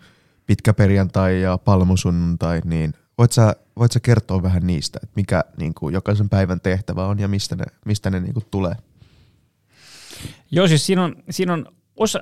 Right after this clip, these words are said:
Speaker 2: aikaisemminhan oli siis tapana pitää semmoisia, jos nyt oikein lä-, lähdetään Pölysen, Pölysen kirkkohistoriaan, niin pidettiin semmoisia ahtisaarnoja koko siinä, niin kuin, koko siinä sen pääsiäisviikon ajan, missä sitten ikään kuin mentiin sitä niin kuin dra-, draamaa kohti.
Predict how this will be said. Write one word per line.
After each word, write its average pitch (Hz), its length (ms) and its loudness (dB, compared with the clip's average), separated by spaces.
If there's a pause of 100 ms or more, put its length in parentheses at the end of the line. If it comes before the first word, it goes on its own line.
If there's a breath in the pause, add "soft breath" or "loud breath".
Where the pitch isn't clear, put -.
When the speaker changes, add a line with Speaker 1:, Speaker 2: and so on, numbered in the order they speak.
(120)
Speaker 2:
aikaisemminhan 160 580 2
oli 135 140 2
siis 123 140 -2
tapana 143 340 -2
pitää 117 240 -6
semmoisia, 120 600 0
jos 131 160 -2
nyt 117 120 0
oikein 117 260 0
lä-, 110 120 -4
lähdetään 117 360 -2
Pölysen, 117 500 2 (440 soft breath)
Pölysen 123 400 6
kirkkohistoriaan, 117 800 0
niin 110 120 2
pidettiin 123 380 -2
semmoisia 123 280 4
ahtisaarnoja 113 920 0
koko 123 240 -6
siinä, 117 260 -2
niin 110 140 -2
kuin, 110 160 -4 (1200 soft breath)
koko 131 220 -2
siinä 113 220 2
sen 113 160 2
pääsiäisviikon 120 800 2
ajan, 131 300 2
missä 113 240 -2
sitten - 180 -6
ikään 113 200 -2
kuin 113 140 -2
mentiin 117 340 0
sitä - 160 -10
niin 107 120 -6
kuin 113 120 -6
dra-, - 320 -4
draamaa 131 420 2
kohti. 127 480 2